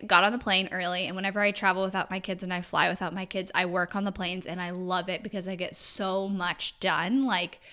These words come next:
it's three and a half hours of very little distractions, or I guess it's whatever time, but California's three and a half hours flight and very little distractions. I get a ton done. I, I'm like, I'm always so excited for it. So I get on the plane to go to California.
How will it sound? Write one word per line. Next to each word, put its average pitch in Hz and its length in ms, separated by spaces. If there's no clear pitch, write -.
it's 208 180
three 214 260
and 214 80
a 233 40
half 214 240
hours 180 460
of 190 200
very 185 400
little 185 320
distractions, 185 680
or - 80
I 170 80
guess 165 180
it's - 220
whatever 147 320
time, 151 240
but - 160
California's 185 560
three 185 160
and 170 80
a 185 40
half 165 160
hours 165 380
flight 208 500
and 196 280
very 220 240
little 214 200
distractions. 190 600
I 185 80
get 175 140
a 180 60
ton 196 280
done. 185 260
I, 180 100
I'm 185 160
like, 175 400
I'm 208 180
always 196 200
so 190 140
excited 156 340
for - 140
it. - 180
So 185 380
I 214 120
get 214 140
on 220 120
the 233 60
plane 202 280
to 190 80
go 185 120
to 185 80
California. 185 720